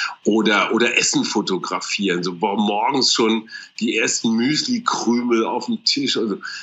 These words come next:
ich wollte mein Leben jetzt auch nicht so in die Mitte von Instagram und YouTube. Da hab ich mir gedacht, ach komm, lass die jungen Leute, alles prima, kein Problem, no bad feelings.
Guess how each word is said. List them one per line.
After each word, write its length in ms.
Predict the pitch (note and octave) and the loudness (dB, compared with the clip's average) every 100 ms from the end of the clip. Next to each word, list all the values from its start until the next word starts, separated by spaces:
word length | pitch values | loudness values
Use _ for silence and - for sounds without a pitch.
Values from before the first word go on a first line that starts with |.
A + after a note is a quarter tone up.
| - - | -8 -2
ich 180 | A#2 | 2
wollte 280 | A2+ D3 D3 | 4 2 2
mein 180 | C3+ B2 | 4 4
Leben 260 | A2+ C3+ C#3+ | 2 0 -2
jetzt 140 | - | -2
auch 120 | C#3 | -2
nicht 200 | B2+ A2+ | -2 -4
so 480 | - G#2 G#2+ B2+ - | -4 -4 0 2 2
in 180 | - A2+ | 0 -2
die 120 | A2+ | -2
Mitte 340 | G2+ A2+ C#3 | 0 0 0
von 280 | A#2 A2 F2 | 0 0 0
Instagram 580 | A#2 - A2+ G2 G2 G2 | 0 0 0 0 -2 -2
und 140 | G2+ | -4
YouTube. 480 | F2 A2 - A#2 G2 - - - | -2 -4 -2 -2 -2 -6 -4 0
Da 60 | |
hab 60 | C3 | 2
ich 60 | D#3 | 2
mir 160 | D3 | 2
gedacht, 220 | C#3 D3 - | 0 0 -2
ach 160 | - - | -4 -2
komm, 320 | D#3+ E3 E3 | -2 0 0
lass 200 | E3+ - | 0 0
die 120 | F3 | 0
jungen 280 | E3 E3+ E3 | 0 0 2
Leute, 420 | D#3+ E3+ E3+ - | 2 2 0 0
alles 280 | D#3+ E3+ - | 2 0 -4
prima, 500 | - E3 D#3+ D3+ D#3 | -6 -2 2 2 2
kein 300 | D3+ C3+ D3 | 0 0 0
Problem, 580 | - D3+ C3 C#3 C#3 C3+ | -4 -2 0 2 2 2
no 220 | B2+ C3 | 2 2
bad 200 | B2+ A#2+ | 0 0
feelings. 760 | - D#3 D3+ C#3 C#3 - - | -2 0 0 0 -2 -6 -8